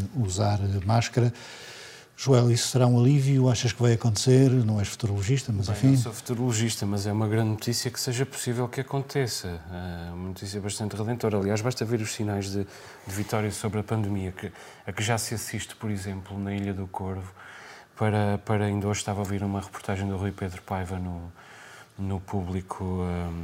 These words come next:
Speaker 2: no, no podcast do Público sobre isso, e uma reportagem também publicada no P dois, para nos lembrarmos de, de, na verdade, das saudades que temos daquilo que às vezes já nem ver-, queremos verbalizar, não é? De, do, do chamado velho normal, do, do,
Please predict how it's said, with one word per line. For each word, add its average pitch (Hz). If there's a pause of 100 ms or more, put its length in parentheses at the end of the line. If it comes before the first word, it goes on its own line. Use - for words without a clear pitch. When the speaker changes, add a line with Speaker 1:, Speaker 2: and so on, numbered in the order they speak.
(180)
Speaker 2:
no, 82
no 82
podcast 95
do 104
Público 92
sobre 98
isso, 151
e 92
uma 92
reportagem 95
também 95
publicada 95
no 98
P 98
dois, 107 (720)
para 120
nos 120
lembrarmos 107
de, 107
de, 101 (300)
na 110
verdade, 104
das 107
saudades 107
que -
temos 107
daquilo 107
que 117
às 101
vezes 107 (200)
já 107
nem 107
ver-, 107
queremos 110
verbalizar, 110
não 95
é? -
De, 95 (640)
do, 95
do 101
chamado 110
velho 110
normal, 104
do, 98
do, 95